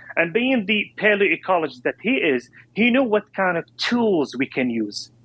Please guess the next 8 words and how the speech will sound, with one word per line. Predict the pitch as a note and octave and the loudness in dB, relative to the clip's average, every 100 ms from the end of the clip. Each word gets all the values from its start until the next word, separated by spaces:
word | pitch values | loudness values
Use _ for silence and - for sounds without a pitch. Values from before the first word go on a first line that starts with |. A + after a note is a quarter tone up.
| _ _ _ - | _ _ _ 0
on | G3 A#3+ | 2 2
those | G#3+ C3 | -2 -2
barnacles | C3 C3+ B2 - C3+ B2 - | -2 -2 -4 -6 -6 -6 -6
to | A3+ - | -4 -4
extract | G#3+ - - F#3+ D#3+ - - | -6 -8 -2 2 2 0 -8
some | C#3+ B2+ - _ - | -6 -6 -8 _ -6
useful | C3 - D3 | -6 -4 -6
information. | A#2 - B2+ C3 - - | -4 -2 -2 -2 -4 -10